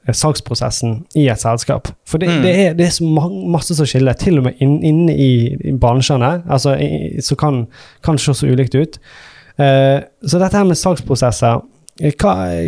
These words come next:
Speaker 1: hva er din innsikt, eller hva har du lært om, om salgsprosesser, læringsutbytte fra,
Speaker 2: Mm.
Speaker 1: fra å bli kjent med ulike selskap?
Speaker 2: Nei, altså, eh, som møtebooker da,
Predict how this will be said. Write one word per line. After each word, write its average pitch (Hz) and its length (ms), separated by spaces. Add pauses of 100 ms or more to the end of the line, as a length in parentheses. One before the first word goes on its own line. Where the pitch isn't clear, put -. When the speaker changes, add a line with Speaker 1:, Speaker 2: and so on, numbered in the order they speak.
(120)
Speaker 1:
hva 208 140
er 190 40
din 180 200
innsikt, 143 420
eller 135 160
hva 180 160
har 175 80
du 160 140
lært 135 500
om, 117 300
om 120 280
salgsprosesser, - 720
læringsutbytte 135 840
fra, 117 260
Speaker 2:
Mm. 165 180
Speaker 1:
fra 127 120
å 131 40
bli 135 80
kjent 135 300
med 127 100
ulike 123 260
selskap? 117 460 (300)
Speaker 2:
Nei, 185 140
altså, 175 320 (360)
eh, 160 200
som 160 320
møtebooker 143 680
da, 139 120